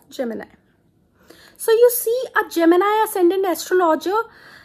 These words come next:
they'll be always running ba-, uh, behind manuscripts, translation, getting it from the oldest libraries, oldest paper, because Gemini,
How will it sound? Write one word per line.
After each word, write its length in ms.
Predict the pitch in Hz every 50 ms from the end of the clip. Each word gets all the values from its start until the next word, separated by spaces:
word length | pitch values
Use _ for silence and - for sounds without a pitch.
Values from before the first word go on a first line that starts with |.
| _ -
they'll 540 | 220 - 392 403 427 453 466 480 480 466 466
be 100 | 440 480 466
always 480 | 427 370 392 466 453 453 302 233 -
running 480 | 320 302 330 339 415 427 440 427 359 311
ba-, 280 | 330 320 320 - - - -
uh, 140 | - 254 320
behind 600 | 294 285 330 311 - 339 339 359 370 359 330 294
manuscripts, 880 | 311 320 320 320 349 339 - - - 330 330 330 330 339 320 - - -
translation, 1120 | - - 320 320 339 330 330 - 330 330 320 320 - - - 339 330 320 320 320 320 320
getting 580 | 277 269 294 302 302 - 349 330 339 349 349 - - - - - -
it 160 | - 320 -
from 200 | - 359 339 320
the 120 | 320 - - -
oldest 520 | - 359 359 349 339 320 392 359 - -
libraries, 760 | 330 311 302 262 254 285 302 294 262 311 302 311 320 320 320
oldest 500 | - 277 - 339 330 320 359 349 - -
paper, 600 | - 320 294 294 - - 302 294 294 311 320 - - - - - - -
because 460 | - 330 - 427 480 571 554 - - - - - - 247
Gemini, 480 | - - - - - - - - -